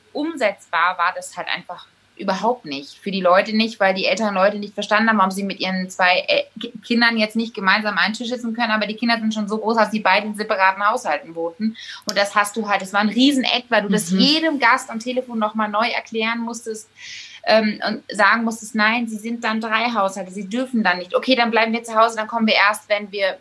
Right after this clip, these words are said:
Speaker 1: mit meinen beiden Kindern an den Tisch sitzen.“ Das war die
Speaker 2: Mhm.
Speaker 1: Aussage. Nie böse gegen uns gerichtet, weil die immer wussten, dass wir das ja nicht gemacht haben. Aber das hat dann den Umbruch gegeben, als das gelockert wurde.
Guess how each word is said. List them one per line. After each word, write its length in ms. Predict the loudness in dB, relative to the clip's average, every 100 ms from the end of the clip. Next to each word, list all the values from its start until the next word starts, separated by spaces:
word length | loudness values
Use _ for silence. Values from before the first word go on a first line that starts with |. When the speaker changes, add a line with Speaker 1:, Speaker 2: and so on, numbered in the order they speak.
| -12
Speaker 1:
mit 220 | -14 -14 -6
meinen 300 | -2 0 0
beiden 280 | 2 2 0
Kindern 260 | -10 -8 -6
an 140 | -6
den 20 |
Tisch 160 | -10 -16
sitzen.“ 220 | -14 -10
Das 160 | -8 0
war 120 | 0
die 100 | 2
Speaker 2:
Mhm. 60 | 2
Speaker 1:
Aussage. 440 | 2 2 -4 -4
Nie 180 | 0 0
böse 420 | 2 2 2 0
gegen 200 | 0 -2
uns 280 | -2 -4 -6
gerichtet, 540 | -10 -4 -4 -2 -6 -2
weil 140 | -2
die 80 | 0
immer 160 | -2 0
wussten, 260 | 0 0
dass 180 | -2 0
wir 120 | -2
das 100 | -2
ja 100 | -4
nicht 220 | -4 -6
gemacht 300 | -2 -2 2 4
haben. 220 | 4 2 -8 -20 -18 -6 0
Aber 180 | 2
das 340 | 2 2 0 0
hat 220 | 0 0 -6 -18 _ _ _ _ _ _
dann 460 | -6 2 4 2 -2
den 160 | -8
Umbruch 560 | -6 -4 -4 -2 -4 -4
gegeben, 400 | -8 -4 -4 -2
als 300 | -4 -4 -2
das 480 | 2 2 0 -10 -6
gelockert 560 | 0 2 2 2 -4 -4
wurde. 380 | -8 -8 -12